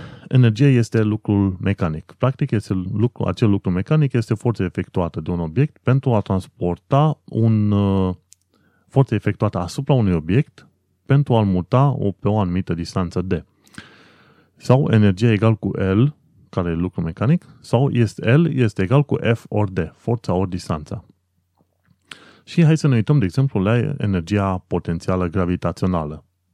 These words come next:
care este M ori G ori H. Dacă ne uităm foarte bine,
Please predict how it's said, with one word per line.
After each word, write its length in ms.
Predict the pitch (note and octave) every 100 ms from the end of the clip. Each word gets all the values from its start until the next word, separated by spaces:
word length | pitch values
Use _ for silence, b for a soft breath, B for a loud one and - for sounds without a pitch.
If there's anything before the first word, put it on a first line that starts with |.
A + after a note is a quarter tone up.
| _ - _ _ _ _ _
care 220 | A#2+ A2+
este 480 | G2 - F#2+ - C#3+
M 140 | E3 -
ori 240 | G#2 E2+
G 80 | - A2+ A2
ori 260 | A2 G#2 G2+
H. 480 | - A2 - - - _ _ _ _ _ _ _ b b b b b b
Dacă 560 | - G2+ G2+ - G#2+ G2+
ne 80 | F#2+
uităm 280 | G2 G2 G2
foarte 280 | F2 F#2 F#2
bine, 440 | F#2 C#3+ D#3+ E3